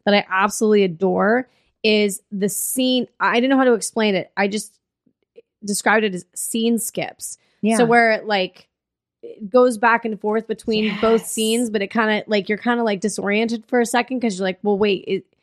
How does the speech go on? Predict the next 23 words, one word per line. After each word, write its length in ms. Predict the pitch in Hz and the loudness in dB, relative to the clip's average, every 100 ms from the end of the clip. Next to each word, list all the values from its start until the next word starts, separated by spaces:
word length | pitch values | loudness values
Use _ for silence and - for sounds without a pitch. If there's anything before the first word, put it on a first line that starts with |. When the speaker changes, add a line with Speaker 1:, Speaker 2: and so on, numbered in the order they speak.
| _ _ _ 208 | _ _ _ -2
Speaker 1:
is 80 | |
that," 180 | 214 190 | 0 2
like, 140 | 240 226 | 0 0
when 120 | 247 | -2
it 120 | 233 | 2
first 240 | 262 302 | 0 2
did 100 | 294 | 0
that, 140 | 269 277 | 2 2
I 40 | |
was 120 | 269 | 2
like, 100 | 220 | 2
"Was 160 | 196 196 | 0 -2
it 100 | 214 | -2
supposed 240 | - 214 202 | -2 -4 -2
to, 120 | - | -4
is 120 | 208 | 0
that 120 | 214 | 0
a 60 | 233 | 0
mistake? 460 | 220 - 214 247 196 | -2 0 0 0 -2
Like, 180 | 185 | -4
what's 160 | 214 214 | -4 -2
happening?" 460 | 220 214 190 175 - _ | -2 -2 -2 -6 -8 _
Speaker 2:
Mm-hmm. 60 | 165 | -8